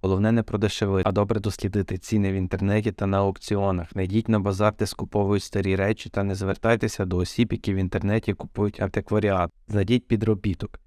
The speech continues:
Йдеться не про основну роботу, а підробіток на кілька годин щодня або певні дні тижня. Шукайте варіанти з погодинною оплатою, так ви отримаєте додатковий дохід.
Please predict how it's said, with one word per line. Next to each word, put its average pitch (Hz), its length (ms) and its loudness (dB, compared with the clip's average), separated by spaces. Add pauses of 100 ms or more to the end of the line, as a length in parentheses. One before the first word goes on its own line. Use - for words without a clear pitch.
Йдеться 113 360 0
не 107 140 2
про 110 160 2
основну 104 440 2
роботу, 92 440 0
а 90 80 -2
підробіток 101 640 0
на 98 120 2
кілька 110 380 0
годин 104 320 2
щодня 101 540 2
або 104 200 -2
певні 101 480 2
дні 101 160 0
тижня. 90 440 -2 (300)
Шукайте 110 380 0
варіанти 98 440 2
з - 80 -12
погодинною 98 640 2
оплатою, 90 500 -2
так - 240 -2
ви 107 80 4
отримаєте 107 580 2
додатковий 92 640 -2
дохід. 92 500 -4